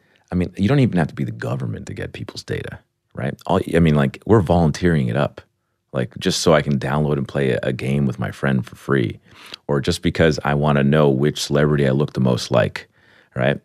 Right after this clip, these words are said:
I'm offering my, my face, which is my password for some certain devices, right? Just to find out, "Oh, hey, I kinda look like, you know, like Brad Pitt," which I do. I'm the Hispanic version, right?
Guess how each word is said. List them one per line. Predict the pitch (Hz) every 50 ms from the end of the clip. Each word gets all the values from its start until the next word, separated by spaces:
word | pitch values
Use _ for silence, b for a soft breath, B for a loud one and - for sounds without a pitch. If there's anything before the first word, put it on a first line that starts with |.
| _ _ -
I'm | 76 76 69
offering | - 82 80 80 - - 85 78 76
my, | 73 65 64 64 -
my | 67 67 64
face, | - - - - 85 64 60 - - -
which | 64 - -
is | 67 -
my | - 60
password | - - - 85 85 80 - - 73 65 62 58 -
for | - - 62
some | - - - 71 65 53 -
certain | - - - 71 55 52 58
devices, | 58 62 55 - 52 - - - - - - -
right? | - 62 73 - - b b b b b b b b b
Just | - 85 -
to | -
find | 78 - 80 78 78
out, | 76 73 67
"Oh, | 80 76
hey, | 71 82 80 69
I | 67
kinda | - - 71 71 71
look | 71 67 -
like, | 71 67 64 - _ _ _ _
you | 71 69
know, | 62 60 60
like | 58 62 64 -
Brad | - 71 71 69 60 -
Pitt," | - 85 67 - - - _
which | - 60 58 - -
I | 57 58
do. | 58 - 73 62
I'm | 57 -
the | - 104
Hispanic | 107 - - - 76 69 - -
version, | - - - - - -
right? | - 60 -